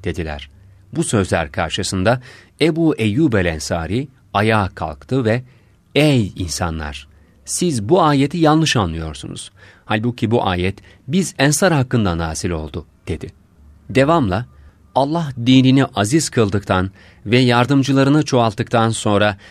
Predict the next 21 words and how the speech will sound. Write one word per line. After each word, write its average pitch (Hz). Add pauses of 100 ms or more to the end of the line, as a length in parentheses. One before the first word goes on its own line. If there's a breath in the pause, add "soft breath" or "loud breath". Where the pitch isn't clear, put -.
(160 loud breath)
biz 139
de 147
peygamberden 110
gizli 98
olarak 117 (340 soft breath)
bir 175
kısmımız 120 (140)
diğerine, 104 (380 soft breath)
"Bizim 156
mallarımız 151
tamamen 151
gitti. 92 (420)
Biz 147 (200 soft breath)
mallarımızın 147
arasında 127
bulunsak, 98 (320 soft breath)
zayi 127
olan 170
mallarımızı 127
yeniden 131
kazansak 104